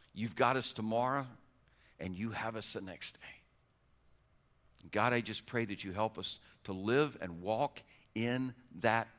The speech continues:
confidence, and may it be the story that the next generation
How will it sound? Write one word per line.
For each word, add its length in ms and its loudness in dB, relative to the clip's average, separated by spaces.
confidence, 560 -2
and 240 0
may 180 2
it 260 -4
be 440 -2
the 80 -6
story 760 -4
that 180 -2
the 100 0
next 340 0
generation 680 -4